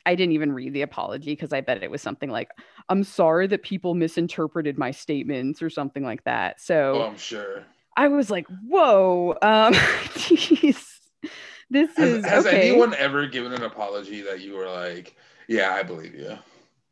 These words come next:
Speaker 1: I mean, only if it's people that have apologized directly to me and I know they're sincere, but any
Speaker 2: Yep.
Speaker 1: of these, like, these, these apologies where it comes out because they, like, found out that they had said,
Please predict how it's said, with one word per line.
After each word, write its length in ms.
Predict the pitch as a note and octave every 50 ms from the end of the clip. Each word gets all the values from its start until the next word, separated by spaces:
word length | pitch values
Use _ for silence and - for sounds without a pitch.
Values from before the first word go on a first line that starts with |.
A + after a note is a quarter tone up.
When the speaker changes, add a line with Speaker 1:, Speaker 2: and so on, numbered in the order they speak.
| _ _ _ _ _ _ _ _ _ _ _ _ _ _ _ _ _ _ _ _ _ -
Speaker 1:
I 40 | A#3+
mean, 140 | D#4 D4 C4
only 200 | A#3+ C4+ G4 G#4
if 120 | G#4 G4 -
it's 140 | B3+ - - -
people 280 | - - F#3 - A#3 F#3
that 100 | F#3+ E3+
have 160 | E3 D3+ D#3 - -
apologized 720 | - D#3+ - - - D3 E3 G3 G3 F#3+ G3 F#3+ F3+ -
directly 460 | - D#3 C#3 C3+ C#3 C#3+ - - D#3 C3
to 400 | - - - - D3 C#3 D3+ F3
me 200 | G#3 G#3+ A3 A3
and 100 | G#3 F3+
I 100 | D#3 C#3
know 200 | C#3 C3+ C3 C#3+
they're 180 | E3 E3 D#3+
sincere, 680 | D#3+ - E3 D3 C#3 - - - C3+ C3 C3 D#3+ E3+
but 160 | F3 F3+ D#3+ -
any 220 | - D#3+ C#3 A3
Speaker 2:
Yep. 20 | B3+
Speaker 1:
of 60 | A#3+
these, 240 | B3+ B3 C4 B3 B3
like, 380 | B3 A3+ F#3+ E3 D#3 - _ _ - - - _ _ _ _
these, 500 | - F3 F3+ G3 F#3+ F#3+ F#3 E3+ E3 - _ _ _ -
these 420 | F3+ E3+ G3 F3 E3+ E3 D#3+ - -
apologies 720 | F#3 F#3 - - E3+ D#3+ D#3+ D#3+ E3 D#3+ E3+ E3 D#3+ E3
where 120 | D#3+ D#3 C#3+
it 80 | -
comes 300 | - - E3+ D#3+ D#3+ D3
out 200 | C#3 C#3 C#3 -
because 280 | - E3+ - - D#3+ D3
they, 120 | D#3 C#3+ C3+
like, 180 | C3 G#2+ -
found 480 | - - - D#3+ C#3 C#3 C#3+ D3 C#3+ C3+
out 360 | B2+ B2+ C3 B2+ B2+ - -
that 140 | D#3 D3 -
they 120 | D3 C3+
had 180 | C3 B2+ C3 -
said, 260 | - C#3 A#2+ A#2